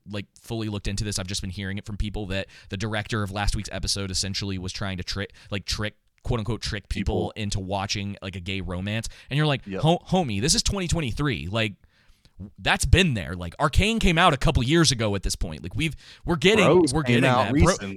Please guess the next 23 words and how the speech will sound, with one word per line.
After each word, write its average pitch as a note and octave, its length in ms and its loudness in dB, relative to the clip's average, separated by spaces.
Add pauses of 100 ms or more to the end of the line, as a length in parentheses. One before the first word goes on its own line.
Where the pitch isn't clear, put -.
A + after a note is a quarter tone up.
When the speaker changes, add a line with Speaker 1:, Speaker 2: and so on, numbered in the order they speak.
Speaker 1:
yeah, E3 120 8
bro, C3+ 220 6
and A2+ 160 -4
nobody, C3+ 260 4
Speaker 2:
I - 60 4
Speaker 1:
yeah. E3+ 40 8
Speaker 2:
understand. D#3+ 680 2
No D3+ 140 4
one C#3+ 200 2
saw G#2 280 0
that, G#2+ 380 2
but G2+ 380 0 (800)
I B2 80 -4
don't F#3+ 120 4
even C3+ 140 0
think A2 220 -2
Billy C3+ 200 0
Eichner G2+ 380 -2
went F2+ 140 -6
and F2 80 -10
saw E2 260 -6
it. - 120 -16
Speaker 1:
Yeah. F#2+ 380 0